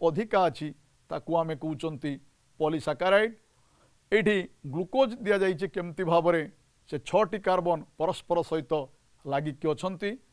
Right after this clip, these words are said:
ହାଇଡ୍ରୋଜେନ ଏବଂ ଅକ୍ସିଜେନ ତାହା କିଭଳି ଭାବରେ କ'ଣ କରିଛି ନା ସଂଯୁକ୍ତ ହେଇକି ରହିଛି। ଇଏ ହେଉଛି ଶ୍ୱେତସାରର ଗଠନ। ମନ ଭିତରେ ପ୍ରଶ୍ନ ଆସେ,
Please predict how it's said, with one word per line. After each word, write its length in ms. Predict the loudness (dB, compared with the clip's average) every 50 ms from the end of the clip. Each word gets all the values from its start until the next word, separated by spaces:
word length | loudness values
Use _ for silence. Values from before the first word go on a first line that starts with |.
| _ _ _ _ -2
ହାଇଡ୍ରୋଜେନ 480 | 0 0 2 2 2 2 2 2 0 0 -2 -4
ଏବଂ 200 | -4 -2 -2 0 0 0
ଅକ୍ସିଜେନ 420 | -2 -2 -4 -6 -4 -2 -2 -2 -4 -8 _ _ _ _ _ _ -6
ତାହା 140 | -4 -4 -4
କିଭଳି 380 | -2 -2 -2 0 2 2 2 4
ଭାବରେ 360 | 4 4 4 4 2 -2 -4
କ'ଣ 200 | -4 -6 -8 -8 -6
କରିଛି 360 | -4 -2 -2 -4 -4 -6 -10 -10 -10 -12 _ _ _ _ -6
ନା 80 | -6 -4 -4
ସଂଯୁକ୍ତ 460 | -4 -6 -6 -6 -6 -8 -10 -6 -4 -4 -4
ହେଇକି 200 | -2 -4 -2 0
ରହିଛି। 340 | 2 2 2 0 -2 -6 -6 -6 -10 _ _ _ _ -2
ଇଏ 120 | 4 6 6
ହେଉଛି 340 | 6 6 4 0 -4 -4 -6 -6 -10 _ _ _ _ -6
ଶ୍ୱେତସାରର 560 | -4 -2 0 0 0 2 2 2 2 2 2 0
ଗଠନ। 340 | 0 0 0 0 0 0 0 -4 -6 _ _ _ _ _ _ _ _ _ _ _ _ _ _ _ _ _ 0
ମନ 140 | 2 4 6 6
ଭିତରେ 280 | 6 6 4 2 0 0
ପ୍ରଶ୍ନ 280 | 0 -4 -6 -6 -8 -10
ଆସେ, 240 | -10 -10 -12 -16